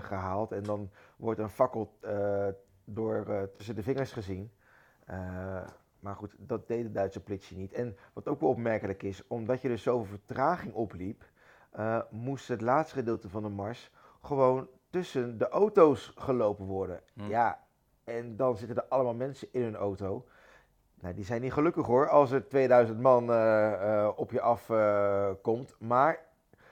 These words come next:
Speaker 1: er is niks, niks gebeurd of zo. Ik was wel bang dat er, eh, misschien een, eh, spiegel zou sneuvelen of zo, maar dat is allemaal gelukkig, eh, goed gegaan. Die supporters wisten ook wel van: "Ja, we hebben al zoveel vertraging, we moeten nu gewoon doorlopen, zo snel mogelijk richting het stadion."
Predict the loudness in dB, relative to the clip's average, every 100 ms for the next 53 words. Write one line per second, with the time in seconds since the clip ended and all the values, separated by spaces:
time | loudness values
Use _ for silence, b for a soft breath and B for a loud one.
0 | b -6 -6 -4 -6 -6 -16 -14 -12 -10
1 | -8 -4 2 2 2 -4 -4 -4 -4 -2
2 | 2 0 0 -4 -4 -4 -4 -8 -8 -8
3 | -6 -6 -6 -8 B B B B B B
4 | -8 -2 0 2 6 6 6 0 0 0
5 | 0 -2 0 4 4 4 0 0 -2 -4
6 | -2 2 2 0 0 0 -2 0 2 2
7 | 0 -4 -10 -8 -2 0 -2 -6 -14 -14
8 | -10 -6 -6 -6 -6 -4 -4 -4 -6 -2
9 | 0 0 -2 -2 -2 -2 -4 -8 -4 -2
10 | -2 -4 -8 -8 -8 -8 -6 -4 -2 0
11 | -2 -4 -8 -10 -6 -6 -6 -10 -16 -16
12 | -6 -4 -4 -4 -8